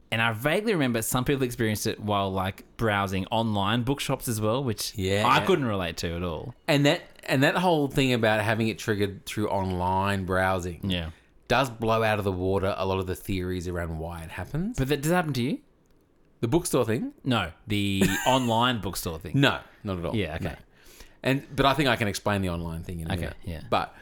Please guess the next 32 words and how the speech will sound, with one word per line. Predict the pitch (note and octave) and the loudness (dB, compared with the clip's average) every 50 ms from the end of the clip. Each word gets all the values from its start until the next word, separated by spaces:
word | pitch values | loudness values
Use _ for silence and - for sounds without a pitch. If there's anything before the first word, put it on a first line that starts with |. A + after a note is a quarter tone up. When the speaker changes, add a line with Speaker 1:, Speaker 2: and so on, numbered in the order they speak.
| - - _ | -20 -20 _
Speaker 2:
so | - - D3 D3 | 0 2 4 4
in | C#3+ | 4
terms | C3+ D#3 E3+ F3+ F#3+ F3 D#3 | 4 2 2 2 2 2 2
of, | D3+ C3+ A#2 G#2+ - - | 2 2 0 -2 -4 -2
like, | G2+ G2+ F2+ | -2 -2 0
what | G#2+ G#2 A#2 A#2+ | 0 0 2 2
are | B2 | 2
some | A#2 - B2 A2 | 0 0 0 0
of | G#2 | 2
the | G2+ G2 F#2+ F#2 F#2 F2+ F2 F2 F2 - - | 2 2 2 2 0 -2 -2 -4 -6 -8 -8
reasons | F#2+ F2+ F2 F#2+ F#2+ G#2 G#2 F2 G2 F#2+ F#2 E2+ | -6 -4 0 0 2 2 0 0 -2 -6 -4 -4
why | F2+ F2 F2 | -4 -4 -4
this | F2+ F2+ - - | -4 -6 -6 -6
might | G2 F2+ E2+ | -6 -8 -6
happen | E2+ G2 F#2+ - - G2 | -8 -8 -10 -8 -8 -6
that | F#2 F2+ | -6 -6
have | F2+ E2+ D#2+ | -6 -6 -6
been | F2+ F2+ F2+ E2+ | -6 -6 -6 -6
put | - - - - | -8 -8 -10 -8
forward? | - - F2+ F2 F#2 D#3+ G3 - - | -6 -4 -4 -2 -2 -4 -6 -6 -4
Speaker 1:
Yeah. | - G2 E2+ - - - - - - - - _ | -4 -4 -4 -4 -10 -18 -20 -20 -20 -20 -20 _
Speaker 2:
So, | - - F#2+ F2+ F2+ F2 F2 - - _ _ _ _ _ _ | -4 -2 0 0 0 -2 -4 -6 -10 _ _ _ _ _ _
reason | D#3 F#3+ F#3 D#3 A#2 G2 | 0 2 2 2 0 -2
one | G2+ F#2+ E2+ D2 F#2 B2 C3 - _ _ _ _ _ _ _ _ _ _ _ _ _ _ _ _ _ _ _ - - - - - - _ _ _ - _ _ _ _ _ | -2 -4 -4 -8 -10 -14 -14 -16 _ _ _ _ _ _ _ _ _ _ _ _ _ _ _ _ _ _ _ -18 -18 -18 -20 -20 -20 _ _ _ -20 _ _ _ _ _
is | C3+ C3 A#2+ G#2 G#2 | -2 -2 -2 0 0
that | A#2 A2+ A2 A2+ - - - - _ _ _ _ | 2 2 2 0 -2 -6 -14 -20 _ _ _ _
there's | A#2+ A2+ G#2+ G#2 | -4 -2 -2 0
an | A2+ G#2+ | -2 -2
association | G#2 - - C3+ C3 B2 - - A2 G2+ G2+ G#2+ G2+ - - G2+ F#2 F2+ | -2 0 0 2 2 2 0 0 0 2 2 0 0 -2 -4 -6 -6 -6
between | F2+ F2 - - - F#2 F#2 F#2 F2+ F2+ F2+ F2 E2 - - _ _ _ _ _ _ _ _ _ _ _ _ _ _ _ _ _ _ | -8 -10 -8 -6 -6 -6 -4 -4 -6 -6 -6 -8 -8 -10 -16 _ _ _ _ _ _ _ _ _ _ _ _ _ _ _ _ _ _
people | C#3 C3+ B2+ B2 A2 | -2 0 0 0 -2
read | G2+ F2+ F#2+ G#2 G#2+ A2 A2+ A#2 A#2+ A#2+ A#2+ A#2+ A2+ A2+ | -2 0 0 2 2 4 2 2 2 2 0 0 -2 -4